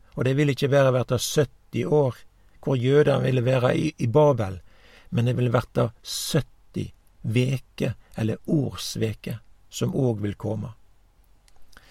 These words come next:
Og jeg må si da at jeg kjenner på noe av det samme når det gjelder vårt eget folk og land. Vi er et folk som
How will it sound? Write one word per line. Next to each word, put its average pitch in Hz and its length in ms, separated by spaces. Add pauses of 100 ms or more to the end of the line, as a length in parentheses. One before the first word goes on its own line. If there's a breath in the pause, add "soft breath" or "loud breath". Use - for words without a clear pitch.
(400 loud breath)
Og 113 100
jeg 180 100
må 139 140
si 180 200
da 156 140
at - 60
jeg - 140
kjenner 156 540
på 131 140
noe 151 300
av 131 160
det 120 80
samme 131 500 (600 soft breath)
når 123 80
det 127 140
gjelder 139 240
vårt 117 160
eget 131 360
folk 117 360
og 104 100
land. 107 220 (1120)
Vi 160 240
er 156 180
et 135 140
folk 143 400
som - 160